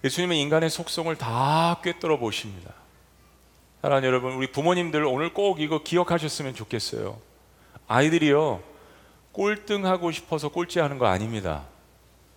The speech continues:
부모님 닮아서 그럴 수는 있어도.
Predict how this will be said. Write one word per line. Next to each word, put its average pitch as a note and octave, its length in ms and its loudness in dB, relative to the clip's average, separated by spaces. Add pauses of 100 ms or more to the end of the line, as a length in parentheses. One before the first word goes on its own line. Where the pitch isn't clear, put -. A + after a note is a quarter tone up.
(3750)
부모님 B2+ 360 -2
닮아서 A2 420 -2
그럴 G#2+ 200 -2
수는 G2 240 -10
있어도. E2+ 440 -10